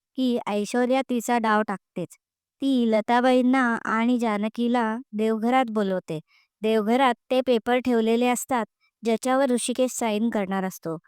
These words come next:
परंतु लताबाईंना ती चक्कर आल्याचं नाटक करायला लावते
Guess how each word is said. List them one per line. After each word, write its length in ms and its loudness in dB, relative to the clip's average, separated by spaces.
परंतु 500 2
लताबाईंना 840 0
ती 220 -4
चक्कर 360 0
आल्याचं 420 0
नाटक 360 -2
करायला 320 0
लावते 380 -2